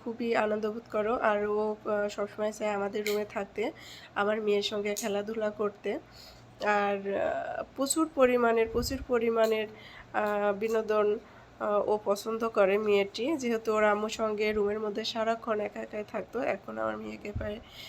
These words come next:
পেয়ে মাশাআল্লাহ তার সময়টাও ভালো কাটছে। আর, আম, আমি রান্না করতেছিলাম,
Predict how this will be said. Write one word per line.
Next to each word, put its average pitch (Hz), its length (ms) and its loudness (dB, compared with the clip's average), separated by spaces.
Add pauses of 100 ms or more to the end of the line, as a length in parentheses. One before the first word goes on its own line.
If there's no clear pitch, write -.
(140)
পেয়ে 208 140 4
মাশাআল্লাহ 208 560 0
তার 202 80 -2
সময়টাও 214 480 -4
ভালো 220 340 -4
কাটছে। 220 460 -4 (520)
আর, 208 320 2
আম, 208 520 0 (180)
আমি 214 440 0
রান্না 208 280 0
করতেছিলাম, 220 720 -2